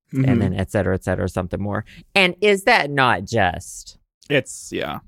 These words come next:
Speaker 1: <laughs> Is that not just?
Speaker 2: Is that not just?
Speaker 1: So, okay, question for you. Have, had you read the graphic novel, like, beforehand, or were you, like, reading it in preparation for watching the show?
Speaker 2: No, we watched,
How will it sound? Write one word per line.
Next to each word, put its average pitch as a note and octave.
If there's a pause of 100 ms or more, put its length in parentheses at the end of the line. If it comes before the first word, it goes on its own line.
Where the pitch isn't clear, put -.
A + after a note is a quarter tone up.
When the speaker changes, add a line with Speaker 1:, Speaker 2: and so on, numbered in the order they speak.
(760)
Speaker 1:
<laughs> -
Is E3+
that A#2+
not A2+
just? -
Speaker 2:
Is A3+
that F3
not D3+
just? G#2 (140)
Speaker 1:
So, G#3
okay, F#3
question F#3+
for -
you. C3
Have, E3
had E3
you G3
read E3+
the E3
graphic C#3+
novel, B2+
like, G2+
beforehand, E3
or C3
were C3
you, B2
like, G#2+
reading C3
it A2+ (100)
in B2
preparation A2+
for G#2
watching F#2+ (480)
the G#2+
show? E2
Speaker 2:
No, F3
we E3+
watched, E3+